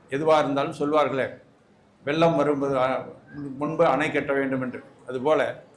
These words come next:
இன்றைக்கு நம் முன்கூட்டியே இதையெல்லாம் பரிசோதனை செய்து அதற்கேற்ப நாம் நடவடிக்கை எடுத்துக்கொண்டால் நம்முடைய உடலை பரிசோதனை, நம்முடைய பாதுகாத்து கொள்ள முடியும். எனவே சுவர் இருந்தால்தான் சித்திரம் என்பார்கள்.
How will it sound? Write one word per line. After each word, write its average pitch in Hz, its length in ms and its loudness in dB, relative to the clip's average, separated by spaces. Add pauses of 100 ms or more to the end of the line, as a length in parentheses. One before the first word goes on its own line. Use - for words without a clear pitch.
(580)
இன்றைக்கு 139 280 0 (100)
நம் 131 200 -4
முன்கூட்டியே 170 500 4 (640)
இதையெல்லாம் 147 460 2
பரிசோதனை 151 460 0
செய்து 131 280 -2
அதற்கேற்ப 147 460 0
நாம் 123 260 -2
நடவடிக்கை 127 480 -4
எடுத்துக்கொண்டால் 131 600 -6
நம்முடைய 123 440 0 (260)
உடலை 131 320 0
பரிசோதனை, 120 520 -2
நம்முடைய 120 320 -4
பாதுகாத்து 123 460 0
கொள்ள 113 200 -4
முடியும். 143 340 -4 (800)
எனவே 151 220 4
சுவர் 165 400 4
இருந்தால்தான் 151 600 2
சித்திரம் 147 320 -2
என்பார்கள். 127 420 -2